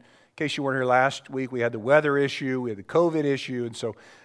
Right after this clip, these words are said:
let me begin by reading just, uh, verses one through five of Second Timothy chapter one. Here reads the word of the Lord. "Paul, an apostle of Christ Jesus, by the will of God,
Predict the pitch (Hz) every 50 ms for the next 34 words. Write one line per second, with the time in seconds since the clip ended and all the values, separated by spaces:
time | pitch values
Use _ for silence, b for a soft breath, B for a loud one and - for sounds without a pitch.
0 | b b 143 151 170 170 165 147 143 151 151 147 139 131 127 127 123 127 135 131
1 | 123 117 127 127 - - - - 135 131 120 117 113 113 101 120 123 - 123 101
2 | 110 110 113 104 - 110 101 - - 107 101 101 101 98 92 - _ - 101 -
3 | - - 107 - 107 92 - 110 101 95 92 98 95 98 - _ _ _ _ _
4 | _ _ _ _ _ _ _ _ _ _ _ _ _ _ _ _ - _ _ -
5 | 127 110 104 - - 110 104 104 107 135 151 139 123 113 - - 113 98 104 107
6 | 107 107 104 - - 104 101 101 101 101 98 95 98 95 90 _ _ _ _ _
7 | _ _ _ _ _ _ _ _ _ _ _ _ _ _ _ _ _ _ _ _
8 | _ _ - - 165 170 180 180 175 175 175 156 139 131 - - - 156 160 160
9 | - - 175 151 143 127 - - - 139 135 135 120 - - - 117 113 110 101
10 | 90 98 110 113 - - - - _ 110 107 104 98 110 123 139 151 143 123 -
11 | 110 98 90 87 92 101 117